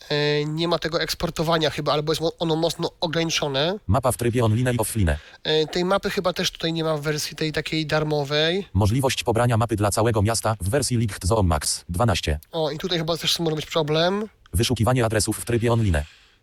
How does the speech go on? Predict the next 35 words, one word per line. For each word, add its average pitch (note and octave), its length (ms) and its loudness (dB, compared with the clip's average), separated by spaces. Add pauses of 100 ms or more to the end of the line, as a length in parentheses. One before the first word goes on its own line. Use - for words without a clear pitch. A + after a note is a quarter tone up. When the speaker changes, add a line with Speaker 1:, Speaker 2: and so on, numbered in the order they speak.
(180)
Speaker 2:
Widgety A#2 340 0
z G#2 60 2
rozkładem A#2 420 2
przystanku, A#2 560 0
linii, C#3+ 280 0
połączenia. G#2 520 2 (800)
Speaker 1:
Z D3+ 180 -2
widgetami, A#3 1000 0 (540)
no E3 200 -8
właśnie G3 300 -2
nie F3 120 2
wiem, D3 120 0
też G3 140 0
może G3 180 2
być F3+ 120 -2
problem, D3 300 0
podejrzewam. C#3+ 680 -2 (260)
Speaker 2:
Dodawanie A#2+ 380 2
rozkładu A#2 360 0
własnych A#2 380 0
linii. D#2+ 240 2 (340)
Speaker 1:
O, D#3+ 200 2
tego F3 220 -2
na D#3+ 120 0
pewno D#3 200 0
też D3+ 180 -4
nie D#3+ 120 -2
ma. E3+ 400 0 (240)
Speaker 2:
Tworzenie B2+ 360 2
i A#2+ 60 2
edytowanie A2+ 400 0
własnych A#2 380 -2
połączeń A2+ 380 2
w - 40 -6
telefonie. F#2 460 0